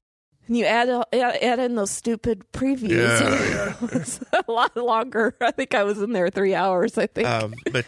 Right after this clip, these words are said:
Speaker 2: uh, it, I mean, these guys were stuck down there, uh, just the initial seventeen days before they make contact. They must have gone through the entire gambit of
Speaker 1: Yeah.
Speaker 2: emotions. And
Speaker 1: Yeah, well, you even show some,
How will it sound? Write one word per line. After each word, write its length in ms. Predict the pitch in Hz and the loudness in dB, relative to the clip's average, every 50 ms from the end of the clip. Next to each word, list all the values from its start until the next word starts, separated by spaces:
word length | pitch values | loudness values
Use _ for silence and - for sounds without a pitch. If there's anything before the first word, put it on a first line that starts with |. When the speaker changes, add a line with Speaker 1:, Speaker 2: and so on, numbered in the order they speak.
| - - | -4 -4
Speaker 2:
uh, 220 | 113 98 - 107 - - | -4 -2 -2 -4 -6 -8
it, 160 | - - - - - | -10 -12 -10 -6 -4
I 60 | 127 | -2
mean, 180 | 127 120 117 120 | -2 0 -2 -2
these 160 | 180 285 - | -4 -4 -4
guys 300 | - - 139 120 - 110 | -2 -2 -2 -2 -2 -4
were 80 | 107 | -6
stuck 320 | - - - 110 131 - - | -6 -4 -2 -2 -2 -2 -4
down 220 | 175 - 101 95 98 | -4 -4 -4 -2 -2
there, 460 | 98 95 95 101 101 104 101 117 - _ - | -2 -2 -2 -2 -2 -4 -6 -10 -14 _ -8
uh, 220 | 107 98 95 95 98 - - - - - - - - - - - | -4 -4 -4 -4 -6 -8 -12 -20 -20 -20 -20 -20 -20 -18 -12 -2
just 340 | 127 147 151 151 - - - | 2 2 2 2 2 -2 -2
the 140 | 143 120 | -2 -2
initial 320 | 117 123 139 - - - 98 | 0 0 -2 -2 -2 -4 -4
seventeen 600 | - - 127 117 110 107 101 - 120 117 113 107 | -2 -2 -2 -2 -2 -4 -6 -4 -2 -2 -2 -2
days 460 | 98 101 87 67 - - - - - _ _ _ _ _ _ _ - _ _ | -4 -8 -10 -12 -14 -14 -14 -14 -16 _ _ _ _ _ _ _ -20 _ _
before 360 | - 107 - - 120 120 117 | -10 -8 -6 -4 -4 -4 -4
they 340 | 104 107 104 107 107 101 - - - | -4 -6 -6 -6 -6 -8 -8 -10 -8
make 280 | 110 107 104 104 - | -6 -4 -4 -4 -6
contact. 560 | - 113 110 107 117 123 - 117 107 104 - - | -6 -4 -4 -4 -4 -6 -6 -8 -8 -6 -6 -6
They 100 | 117 123 | -4 -4
must 300 | 131 139 135 - - - | -4 -4 -6 -6 -6 -8
have 100 | 110 104 | -8 -6
gone 240 | - 104 104 104 104 | -6 -6 -6 -6 -8
through 280 | - - 113 107 101 | -10 -10 -8 -8 -8
the 120 | 98 101 101 | -8 -8 -10
entire 360 | 107 101 - 107 107 104 101 | -10 -8 -4 -2 -2 -2 -4
gambit 480 | 98 98 104 98 101 110 98 92 - _ _ _ _ _ _ _ _ _ _ _ _ - 196 | -6 -10 -12 -14 -12 -14 -14 -16 -18 _ _ _ _ _ _ _ _ _ _ _ _ -4 -2
of 240 | - 107 110 - - | 0 0 2 2 2
Speaker 1:
Yeah. 160 | - - 101 | 0 0 -2
Speaker 2:
emotions. 720 | 95 101 101 107 117 - - 104 98 87 101 - - - - 110 117 _ _ _ _ _ _ _ _ _ _ | -2 -2 -4 -4 -4 -6 -6 -8 -10 -12 -12 -14 -14 -14 -16 _ _ _ _ _ _ _ _ _ _ _ _
And 300 | - 104 104 101 95 92 | -4 -2 -2 -2 0 0
Speaker 1:
Yeah, 60 | - 262 | 2 2
well, 100 | 269 269 | 2 2
you 160 | 262 262 269 | 0 0 0
even 300 | 277 302 294 320 254 233 | 0 0 0 0 0 0
show 640 | 254 - - - 233 208 214 220 220 214 208 - - | -2 -2 -2 0 2 2 2 2 2 0 0 -2 -4
some, 680 | 208 - - - 233 196 190 196 196 196 190 185 202 | -6 -6 -2 0 0 2 2 0 0 -2 -4 -6 -8